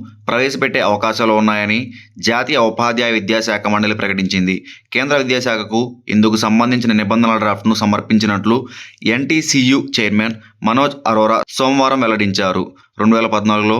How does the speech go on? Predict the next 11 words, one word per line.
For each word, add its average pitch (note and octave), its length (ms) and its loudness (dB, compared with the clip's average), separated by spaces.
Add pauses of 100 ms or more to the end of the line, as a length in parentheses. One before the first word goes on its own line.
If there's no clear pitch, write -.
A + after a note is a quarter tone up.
(340)
ఈ G#2+ 100 0
బీఈడీ C3+ 460 2
కోర్సును C#3+ 380 0
రద్దు G2+ 160 0
చేయగా, G2 320 0 (400)
జాతీయ A2+ 380 -2
విద్యా A#2+ 260 0
విధానంలో A2+ 460 0
చేసిన A2 300 0
సిఫార్సుల A2 480 -2
మేరకు G2 360 -2